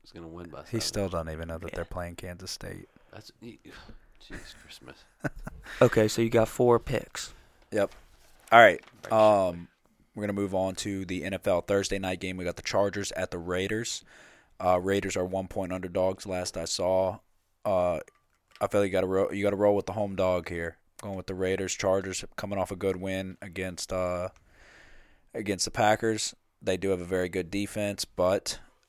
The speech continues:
Speaker 2: I really like Josh Jacobs as a running back. Um, I wanna say he might have been my early pick as Rookie of the Year, Offensive Rookie of the Year. I took him in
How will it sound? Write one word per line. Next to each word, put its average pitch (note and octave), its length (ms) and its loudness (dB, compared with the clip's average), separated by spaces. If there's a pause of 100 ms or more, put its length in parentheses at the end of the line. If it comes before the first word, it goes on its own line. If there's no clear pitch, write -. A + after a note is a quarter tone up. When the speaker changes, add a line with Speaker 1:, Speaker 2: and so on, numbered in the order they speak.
Speaker 2:
I F2+ 420 2
really G#2+ 320 4
like F#2+ 240 4
Josh F#2 300 2
Jacobs F#2 340 -4
as F2 140 -4
a F2+ 40 -8
running F#2+ 320 -4
back. G2+ 440 0 (140)
Um, F#2 600 -4 (1040)
I F#2+ 100 -2
wanna F#2 200 -6
say - 180 -8
he G#2 100 -10
might G#2 200 -10
have B2+ 100 -10
been B2+ 80 -12
my B2+ 120 -10
early B2+ 240 -10
pick C3 280 -8
as G#2 160 -10
Rookie G#2 280 -8
of G2 60 -10
the G2 60 -10
Year, G2+ 300 -6 (500)
Offensive G2+ 400 -8
Rookie G2 220 -8
of F#2 60 -10
the G2 60 -6
Year. G2 300 -4
I F#2+ 120 -8
took - 260 -8
him F#2+ 180 -14
in F#2 380 -12